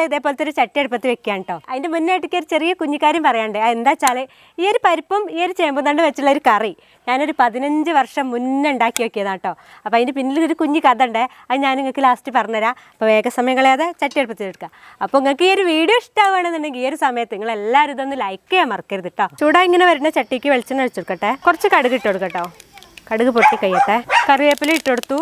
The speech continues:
ഇപ്പോൾ വെളുത്തുള്ളി ചെറുതായിട്ട് അരിഞ്ഞു വെച്ചിട്ടുണ്ട്, അതും ചേർത്ത് കൊടുക്കുക. കൂടെ തന്നെ ഇഞ്ചി ഇതാ ചെറുതായിട്ട് അരിഞ്ഞത്, അതും ചേർക്കുക. കുറച്ച് പച്ചമുളക് ഉണ്ടായിരുന്നു, അതും കൂടി ചേർക്കുക. ഇതൊന്നും ഇങ്ങോട്ട് മൂത്ത് കിട്ടണം നമുക്ക്.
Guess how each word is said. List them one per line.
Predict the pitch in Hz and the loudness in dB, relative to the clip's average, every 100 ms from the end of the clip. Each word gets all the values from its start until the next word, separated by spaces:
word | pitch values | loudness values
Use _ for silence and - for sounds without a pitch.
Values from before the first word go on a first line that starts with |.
| 320 | -2
ഇപ്പോൾ | 254 | 2
വെളുത്തുള്ളി | 240 226 262 254 311 - | 2 2 0 2 0 0
ചെറുതായിട്ട് | 226 208 226 233 269 | -2 2 0 0 -2
അരിഞ്ഞു | 226 208 208 | -2 0 -2
വെച്ചിട്ടുണ്ട്, | - 202 190 240 - | -4 -6 -4 -4 -4
അതും | 196 240 254 | -2 0 2
ചേർത്ത് | 196 - | 0 0
കൊടുക്കുക. | 190 185 208 - | -4 -2 -2 0
കൂടെ | 277 285 302 | 2 2 2
തന്നെ | 285 269 | 2 0
ഇഞ്ചി | 254 262 254 | 0 -2 -2
ഇതാ | 190 | -2
ചെറുതായിട്ട് | 208 185 190 185 196 | -4 -4 -4 -4 -6
അരിഞ്ഞത്, | 175 180 214 - 214 | -6 -6 -6 -4 -2
അതും | 233 214 | -2 0
ചേർക്കുക. | 180 - 240 - | -4 0 0 0
കുറച്ച് | 247 - 359 | -2 0 2
പച്ചമുളക് | 254 202 196 190 | 2 0 0 0
ഉണ്ടായിരുന്നു, | 185 185 208 339 247 | -2 -2 -2 -2 0
അതും | 233 214 | 2 0
കൂടി | 170 | -2
ചേർക്കുക. | 180 156 - - - - - - - 185 - - - - - - - - - - - - - - - - - - - - - - - - - - - - - - - - - - - | -8 -10 -12 -12 -14 -16 -14 -12 -10 -10 -10 -10 -10 -10 -8 -8 -8 -8 -10 -12 -10 -10 -8 -10 -10 -10 -10 -10 -12 -12 -12 -12 -10 -10 -12 -12 -12 -12 -12 -12 -12 -12 -12 -12 -10
ഇതൊന്നും | - 359 311 320 | -2 2 4 4
ഇങ്ങോട്ട് | 311 285 | 2 2
മൂത്ത് | 233 220 262 208 | 0 0 0 -2
കിട്ടണം | - 170 | -4 -8
നമുക്ക്. | 170 - | -8 -8